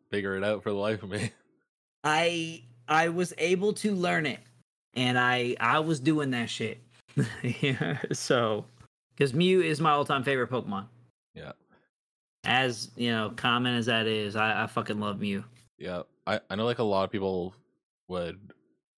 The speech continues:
Speaker 1: would argue that, like, your favorite was, like, Ambipom 'cause it's, it was in, like, your profile picture or something like that. I think, was it?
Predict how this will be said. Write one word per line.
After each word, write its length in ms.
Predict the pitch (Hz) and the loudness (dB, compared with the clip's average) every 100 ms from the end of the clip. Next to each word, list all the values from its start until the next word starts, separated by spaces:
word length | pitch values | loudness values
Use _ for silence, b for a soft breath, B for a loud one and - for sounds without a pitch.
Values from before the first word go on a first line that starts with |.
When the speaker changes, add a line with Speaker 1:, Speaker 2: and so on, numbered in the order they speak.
| _ _ _ | _ _ _
Speaker 1:
would 120 | - 90 | -12 -8
argue 580 | - 87 85 90 90 | -4 -4 -4 -8 -8
that, 800 | 85 85 80 82 80 80 76 71 - _ _ _ _ _ _ _ | -6 -6 -4 -4 -6 -6 -8 -10 -14 _ _ _ _ _ _ _
like, 200 | 85 92 | -8 -6
your 80 | 85 | -8
favorite 240 | - 87 | -6 -6
was, 160 | 80 85 | -6 -6
like, 200 | 85 73 _ - | -8 -10 _ -12
Ambipom 880 | 85 85 85 - 87 82 80 82 82 | -8 -8 -8 -8 -6 -4 -4 -6 -8
'cause 160 | 90 82 | -10 -10
it's, 280 | 78 - - | -12 -16 -10
it 60 | 95 | -8
was 160 | 87 | -4
in, 160 | 98 90 | -4 -4
like, 200 | 87 - | -6 -6
your 100 | 80 | -10
profile 440 | - 87 85 82 | -4 -4 -2 -4
picture 320 | 80 80 - | -6 -10 -10
or 40 | 78 | -12
something 180 | - 73 | -12 -14
like 160 | 80 | -12
that. 380 | 82 80 78 76 - _ _ _ _ _ _ _ | -8 -8 -8 -10 -14 _ _ _ _ _ _ _
I 60 | 95 | -20
think, 460 | - 92 78 76 101 | -10 -10 -10 -14 -12
was 180 | 98 | -10
it? 180 | 131 90 | -10 -10